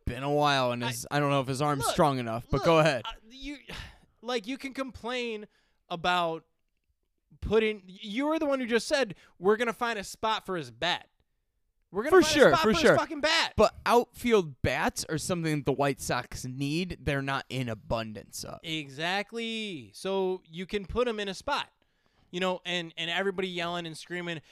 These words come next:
Speaker 2: "Adam Engel, Adam Eaton." You know, you could put him in at the end of the game.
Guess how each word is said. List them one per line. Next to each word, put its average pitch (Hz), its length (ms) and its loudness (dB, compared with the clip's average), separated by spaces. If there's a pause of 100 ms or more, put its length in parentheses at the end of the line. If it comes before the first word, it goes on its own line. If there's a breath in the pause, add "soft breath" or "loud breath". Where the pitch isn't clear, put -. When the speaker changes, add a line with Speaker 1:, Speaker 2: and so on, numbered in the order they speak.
(180 soft breath)
Speaker 2:
"Adam 330 460 -2
Engel, 220 580 -4 (160 loud breath)
Adam 339 560 0
Eaton." 190 480 -8
You 185 120 -10
know, 220 200 -8
you 202 200 -10
could 240 180 -10
put 262 140 -4
him 262 100 -6
in 254 80 -6
at 240 100 -8
the 240 140 -8
end 226 80 -8
of 190 60 -10
the 170 40 -12
game. 185 300 -8